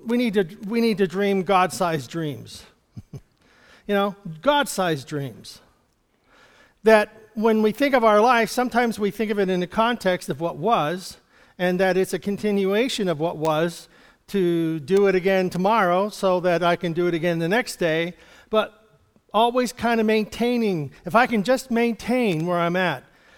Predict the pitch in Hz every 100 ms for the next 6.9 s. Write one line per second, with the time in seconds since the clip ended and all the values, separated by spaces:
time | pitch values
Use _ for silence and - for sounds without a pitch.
0 | _ 220 226 226 - - _ _ - 214
1 | 220 214 226 226 - - _ _ 226 269
2 | 269 240 196 214 202 214 - 180 - 170
3 | 165 151 - 196 156 110 113 - _ _
4 | _ _ 233 208 220 208 185 170 156 165
5 | 156 147 151 147 143 135 131 113 - -
6 | 160 - 165 143 151 147 151 139 143